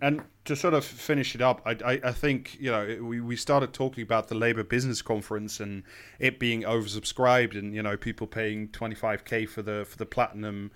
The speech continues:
ticket to have a chance to meet with, like, a shadow minister and, and, like, get shout outs from the podium. I think twenty-five K, you know, on the off chance that this thing works out,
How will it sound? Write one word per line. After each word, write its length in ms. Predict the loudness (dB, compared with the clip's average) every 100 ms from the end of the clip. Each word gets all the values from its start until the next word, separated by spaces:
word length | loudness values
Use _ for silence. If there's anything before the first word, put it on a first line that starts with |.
| -20 -20 -10
ticket 360 | -2 0 -2 -6
to 100 | -4
have 180 | -2 -4
a 40 |
chance 340 | -4 -4 -4 -6
to 80 | -8
meet 140 | -8
with, 140 | -6
like, 180 | -6 -4
a 40 | -6
shadow 340 | -2 0 0
minister 380 | -4 -4 -4 -6
and, 240 | -8 -8
and, 160 | -8 -4
like, 180 | -6 -4
get 220 | -6 -4
shout 280 | -4 -2 0
outs 200 | -2 -4
from 160 | -8
the 40 | -8
podium. 480 | -6 -4 -2 -4 -6 -16 -20 -2
I 60 |
think 300 | 4 6 4
twenty-five 580 | 0 0 2 2 2 0
K, 460 | 2 4 4 0 -6 -14 -20 -2
you 60 | 4
know, 180 | 4 4
on 140 | 2 6
the 100 | 6
off 180 | 6
chance 320 | 6 4 4 0
that 140 | -2
this 180 | -2 0
thing 220 | 0 2
works 340 | 2 2 2
out, 400 | 6 6 4 -6